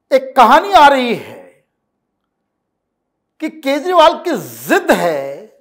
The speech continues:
कि भगवंत मान को तिहाड़ जेल लाया जाए। पन्द्रह तारीख को मुलाकात होनी है।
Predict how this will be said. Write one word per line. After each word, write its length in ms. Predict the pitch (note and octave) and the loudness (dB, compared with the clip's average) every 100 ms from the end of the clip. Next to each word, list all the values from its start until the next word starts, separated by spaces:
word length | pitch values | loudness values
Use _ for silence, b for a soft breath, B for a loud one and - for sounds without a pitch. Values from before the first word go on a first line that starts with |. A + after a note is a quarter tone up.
| _ G#3+ _ | _ _ _
कि 60 | B3+ | -14
भगवंत 480 | F3+ E3+ G#3+ C#4 C4 | -8 -6 -6 -8 -6
मान 260 | G#3 A3+ | -6 -6
को 100 | A#3 | -6
तिहाड़ 360 | A3 - F3 F#3 | -12 -8 -6 -6
जेल 200 | D#3 E3 | -10 -18
लाया 200 | C#3 F2 | -18 -20
जाए। 260 | _ _ _ _ _ _ _ _ _ _ _ _ - | _ _ _ _ _ _ _ _ _ _ _ _ -10
पन्द्रह 240 | G#3+ A#3 | -8 -6
तारीख 260 | - G#3+ A3 | -4 -6 -6
को 120 | A3+ | -10
मुलाकात 500 | F#3+ F#3 F3+ F#3 F#3 | -8 -8 -6 -8 -8
होनी 180 | E3+ F3 | -18 -20
है। 240 | G2+ _ | _ _